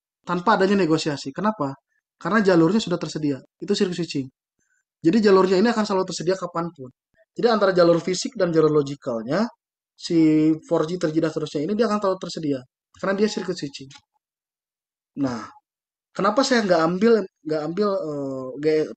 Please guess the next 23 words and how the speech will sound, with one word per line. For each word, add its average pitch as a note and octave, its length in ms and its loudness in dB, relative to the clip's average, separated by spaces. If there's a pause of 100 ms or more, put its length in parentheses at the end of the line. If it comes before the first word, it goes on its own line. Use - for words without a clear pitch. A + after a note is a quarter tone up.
(100)
four E3 160 2
G E3+ 160 -6
dan E3+ 200 0
three D#3 200 -4
G D#3 80 -2
ini F3 120 -4
sebagai C#3+ 440 -2
implementasi D3+ 640 -6
otomata? C#3+ 560 -6 (600)
Karena A3 200 0
dia A#3 160 2
circuit G#3+ 240 -2
switching. D#3 440 -12 (440)
Tidak F3 320 2
ada A3+ 80 4
negosiasi, F#3 640 0 (920)
tidak E3 240 0
ada G#3 40 2
negosiasi, F3 720 0
eh, C#3+ 800 -6
bahasan D3 480 -4
negosiasi D3 560 -2
yang G3 240 -2